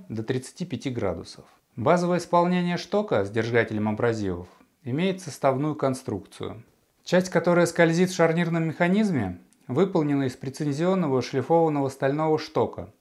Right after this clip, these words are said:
с высокотвёрдой поверхностью. Часть, которая является основанием для держателей камней,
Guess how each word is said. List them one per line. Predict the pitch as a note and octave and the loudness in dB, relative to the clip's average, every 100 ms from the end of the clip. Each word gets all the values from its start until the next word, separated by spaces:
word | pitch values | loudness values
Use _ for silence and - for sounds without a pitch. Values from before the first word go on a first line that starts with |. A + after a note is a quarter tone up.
| _ | _
с | - | -12
высокотвёрдой | A#2 C#3 - - C3+ F#3 D#3+ D#3 | -8 -4 -4 -2 0 2 2 0
поверхностью. | D3 C3 G2 - G#2 - B2 - _ _ _ | 0 0 -2 -6 -16 -18 -20 -20 _ _ _
Часть, | - F3 F#3 | 2 2 4
которая | F#3 F#3 F3+ | 2 4 4
является | F3+ F3+ F3+ F3+ F3+ F3+ | 4 6 8 8 8 2
основанием | E3+ F3 E3+ F3 E3+ E3 | 4 2 4 4 2 2
для | F3 F3 | 4 2
держателей | D#3+ E3+ E3 F3 F3 E3 | 2 2 4 4 4 2
камней, | F3 F3 F#3 A3+ B3 | 4 4 4 2 0